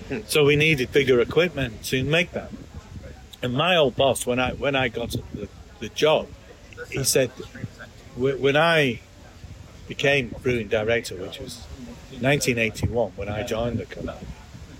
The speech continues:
Speaker 2: and he worked from eighty-one to nineteen ninety-nine as brewing director. I said, "I've changed the kegging plant, changed the bottling plant, changed the cask line, changed the brew house, changed fermenter.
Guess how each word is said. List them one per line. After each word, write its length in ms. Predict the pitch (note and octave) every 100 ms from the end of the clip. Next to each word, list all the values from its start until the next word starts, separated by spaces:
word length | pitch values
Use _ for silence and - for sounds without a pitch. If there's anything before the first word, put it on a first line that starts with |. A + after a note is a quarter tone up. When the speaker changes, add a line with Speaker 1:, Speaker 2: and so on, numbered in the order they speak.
| - - -
Speaker 2:
and 160 | A2+
he 100 | C3+
worked 280 | B2+ C3 B2+
from 160 | B2+ B2
eighty-one 540 | D3 B2 B2+ B2 A#2+
to 180 | - B2
nineteen 380 | A#2 A2+ A#2+ A2
ninety-nine 840 | A2 A2 A#2 G#2 D3 A#2+ F2 F#2 -
as 200 | G#2 A#2
brewing 260 | - G#2+ F#2
director. 420 | F#2+ F#2 F2+ - - - - B2+ A#2+
I 60 | -
said, 180 | - B2
"I've 300 | A#2+ C3+ -
changed 460 | - C#3 C#3 B2 -
the 80 |
kegging 340 | - E3 D#3 C#3+
plant, 400 | C#3 C#3 C3+ A#2+ - - - - - -
changed 280 | - A#2+ A2+
the 80 | -
bottling 400 | D3 D3 C3 A#2+
plant, 520 | B2 A#2 G#2 - -
changed 300 | A#2 G#2 -
the 40 |
cask 320 | - D3 D3 -
line, 400 | C3 C3 B2+ A#2+ - - - - -
changed 240 | B2 A2
the 80 | -
brew 300 | - D#3 C#3
house, 520 | C3+ C#3 C3 - - -
changed 260 | A#2 - -
fermenter. 460 | - A2 - -